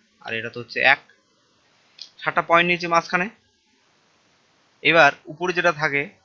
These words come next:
তিন, এটা কাউন্ট করতে হয়। জিরো থেকে কাউন্ট করব, জিরো থেকে কাউন্ট করলে এক, দুই, তিন। তাহলে এই পয়েন্টটা হচ্ছে আমাদের তিন বাই আট। এই গেল তিন নম্বর অঙ্ক। এবার আসবো চার।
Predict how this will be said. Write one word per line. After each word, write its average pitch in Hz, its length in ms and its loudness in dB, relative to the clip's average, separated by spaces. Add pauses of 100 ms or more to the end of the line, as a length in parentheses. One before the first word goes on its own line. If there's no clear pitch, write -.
(100)
তিন, 165 200 -4
এটা 160 140 -2
কাউন্ট 160 340 2
করতে 131 260 -10
হয়। 104 240 -12
জিরো 131 160 -10
থেকে 143 180 -6
কাউন্ট 143 280 -4
করব, 147 280 -10
জিরো 131 180 -16
থেকে 135 200 -10
কাউন্ট 135 280 -6
করলে 135 340 -10
এক, 127 240 0 (720)
দুই, 135 320 -14 (560)
তিন। 110 220 -8 (100)
তাহলে 110 180 -12
এই 151 300 -6
পয়েন্টটা 131 320 -6
হচ্ছে 117 200 -14
আমাদের 110 300 -10 (280)
তিন 156 260 -10
বাই 113 240 -6 (160)
আট। 107 340 -8 (600)
এই 127 200 -4
গেল 131 260 -2 (1500)
তিন 135 200 -2
নম্বর 107 240 -8
অঙ্ক। 101 280 -18 (360)
এবার 123 240 -4
আসবো 117 140 -16
চার। 117 280 2